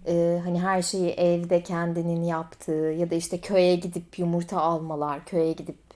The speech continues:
salça almalar falan. Öyle niyeyse bir hani şey, e, giyside de öyle, kumaşta da işte hani yüzde yüz pamuk, organik,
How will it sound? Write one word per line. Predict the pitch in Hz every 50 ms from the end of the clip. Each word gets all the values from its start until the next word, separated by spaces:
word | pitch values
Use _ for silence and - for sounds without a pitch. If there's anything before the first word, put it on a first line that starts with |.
| - - - - - - - -
salça | - - - 180 180 175 175 - - 190
almalar | - 160 160 156 147 151 143 139 139 135 139
falan. | 139 - - 156 147 156 208 254 - _ _
Öyle | - 196 190 185 170 170 185 220 220
niyeyse | 202 180 170 160 160 - - - 233 226 208
bir | 180 190 214 240 - - - _ _ _ _ _ _ _ _ _ _ _ _ _ _ _ - - -
hani | 208 190 185 175 175 - - - - - -
şey, | - - - 214 190 180 190 202 220 208 - -
e, | 185 180 175 180 180 175 170 175 175 160 147 139 - - - - - - 202 185
giyside | 180 190 196 190 190 185 - - 214 190 196 185 175
de | 180
öyle, | 156 147 147 143 143 147 151 151 156 170 208 - -
kumaşta | - 190 180 170 170 170 170 - - - 165 156 160
da | 147 139 139 -
işte | - - - - 160
hani | 165 170 151 147 151 143 147 180 - - - - - _ _ _ _
yüzde | - 185 190 196 185 175 165 175
yüz | 170 160 165 165 - - -
pamuk, | - - 185 165 147 139 143 143 - - - _ _ _ _
organik, | - 190 180 170 170 165 175 165 151 143 139 147 - -